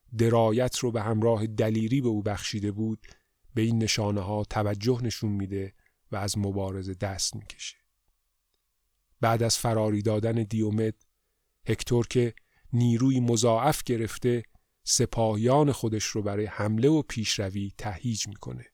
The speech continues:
هدف هکتور اینه که دیواری که آخایان ساختند رو خراب کنند و به کشتی‌ها برسند و با آتش زدن کشتی‌های آخایان اونها رو فراری بدن.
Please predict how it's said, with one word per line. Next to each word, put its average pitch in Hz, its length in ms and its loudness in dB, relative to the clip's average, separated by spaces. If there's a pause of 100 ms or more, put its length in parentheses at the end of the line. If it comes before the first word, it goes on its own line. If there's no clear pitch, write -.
(800)
هدف - 400 4
هکتور 127 580 0 (440)
اینه 139 240 6
که - 140 -4
دیواری 123 640 4
که 123 140 -6
آخایان 113 680 0
ساختند 110 680 -2
رو 107 60 -4
خراب 113 500 0
کنند 107 460 -4 (420)
و 113 60 0
به 107 120 -2
کشتی‌ها 101 580 -2
برسند 110 480 -10 (580)
و 110 80 0
با 113 180 2
آتش 113 360 -2
زدن 131 400 2
کشتی‌های 113 640 0
آخایان 98 800 -4 (420)
اونها 101 380 -2
رو 98 360 -4
فراری 101 520 -2
بدن. - 240 -20